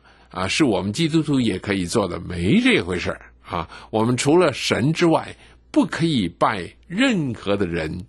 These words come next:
跟任何的东西，在这个世界上，我们只有一位主，就是主耶稣，我们没有另外的一位。那么撒旦魔鬼说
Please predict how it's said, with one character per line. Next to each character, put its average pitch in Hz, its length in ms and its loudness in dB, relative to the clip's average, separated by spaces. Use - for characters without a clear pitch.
跟 123 180 0
任 110 220 0
何 87 180 -4
的 87 320 -4
东 107 220 -2
西， 92 260 -8
在 90 160 -6
这 85 140 -8
个 73 100 -12
世 82 160 -12
界 71 140 -12
上， - 220 -12
我 101 140 0
们 123 120 2
只 151 160 -2
有 214 120 6
一 135 160 2
位 202 180 4
主， - 260 -8
就 123 140 -2
是 95 120 -4
主 82 240 -6
耶 82 140 -6
稣， - 200 -10
我 98 120 -2
们 92 60 -2
没 98 160 0
有 120 100 2
另 95 240 -2
外 80 120 -8
的 76 100 -14
一 78 100 -10
位。 80 240 -6
那 107 140 -2
么 82 280 -4
撒 - 220 0
旦 101 140 0
魔 104 160 2
鬼 90 140 -4
说 - 260 -4